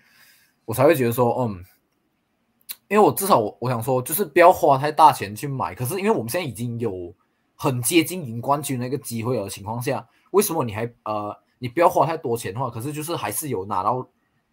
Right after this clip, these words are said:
呃，一个 option 这样子的话，我觉得 draw Felix 这种 loan 啊，甚至是 loan Pulisic，虽然是开玩笑，可是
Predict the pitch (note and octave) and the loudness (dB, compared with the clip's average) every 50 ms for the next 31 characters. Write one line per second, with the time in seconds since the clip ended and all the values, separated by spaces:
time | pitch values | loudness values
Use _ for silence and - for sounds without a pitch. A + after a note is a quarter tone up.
0 | _ _ - G#2 G2+ G2 G2 C#3+ D3 C#3 D#3 C#3+ C#3 C#3 - - B2+ B2+ - - | _ _ -6 -4 -4 -4 -4 -2 0 2 4 4 4 2 0 -2 -2 -2 -2 -4
1 | C#3+ C#3 C#3 C#3 C#3 C#3+ A2 G2+ G#2+ B2+ A#2+ G2+ F#2+ G2 G#2+ A2 A2 A#2+ - C3 | -4 -4 -4 -4 -4 -4 -6 -6 -4 -4 -4 -4 -6 -8 -8 -8 -8 -4 -2 -2
2 | B2+ B2+ B2 B2 A#2+ - C#3 G#2+ F#2+ G2+ G2+ G#2 A2 A#2 A#2 A2 A2+ - - _ | -2 0 -2 -4 -6 -6 -6 -8 -8 -8 -6 -6 -6 -6 -6 -8 -10 -10 -14 _
3 | _ _ - - G3 G#3 G#3 G3 G3 G3+ F3+ D#3+ D#3+ E3 E3 - D#3+ C#3 C3 - | _ _ -4 -2 -2 -2 -2 -4 -6 -2 2 2 2 2 2 0 0 0 0 -2
4 | D3 C3 - D3 B2+ B2+ - - D3 A#2+ G#2+ G#2+ - - B2 A2+ A#2+ A#2 C#3+ F#3 | -4 -4 -2 -2 -2 -4 -2 2 2 2 2 0 -2 -6 -6 -4 -6 -6 -6 -8
5 | F3 - | -8 -10